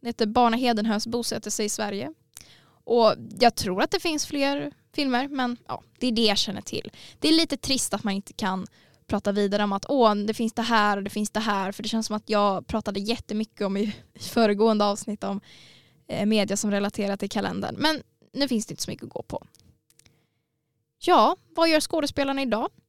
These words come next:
Miriam Kjellman heter hon som spelar Stella, men hon verkar inte ha fortsatt med skådespelet baserat på,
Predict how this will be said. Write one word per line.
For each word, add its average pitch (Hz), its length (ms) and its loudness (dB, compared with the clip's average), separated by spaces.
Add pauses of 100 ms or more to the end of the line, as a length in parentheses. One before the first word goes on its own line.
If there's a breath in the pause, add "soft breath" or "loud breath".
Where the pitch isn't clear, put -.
(600 soft breath)
Miriam 302 380 2
Kjellman 233 500 0
heter 262 380 -2
hon 247 160 -2
som 240 120 -4
spelar 226 220 -2
Stella, 220 500 0
men 262 400 0
hon 269 100 -2
verkar 277 220 0
inte 247 120 -2
ha 220 40 0
fortsatt 226 400 -4
med 220 100 -2
skådespelet - 640 -6
baserat 104 440 -6
på, 78 340 -4